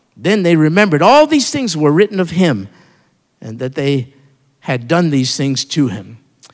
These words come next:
After he was glorified, in other words, after he was crucified but resurrected, then everything changed. The penny dropped and they got it. "Oh my goodness," said they.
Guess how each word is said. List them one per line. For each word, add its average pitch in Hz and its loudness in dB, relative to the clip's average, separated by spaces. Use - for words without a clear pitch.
After 285 -2
he 254 2
was 220 -2
glorified, 135 -4
in 143 -6
other 175 -2
words, 139 -4
after 226 -2
he 196 -2
was 139 -6
crucified 190 -4
but 156 -2
resurrected, 190 0
then 185 0
everything 196 -2
changed. 104 -4
The 143 -10
penny 202 0
dropped 120 -8
and 131 -6
they 113 -8
got 151 -10
it. - -18
"Oh 311 6
my 190 -4
goodness," 262 -2
said 196 -4
they. 110 -6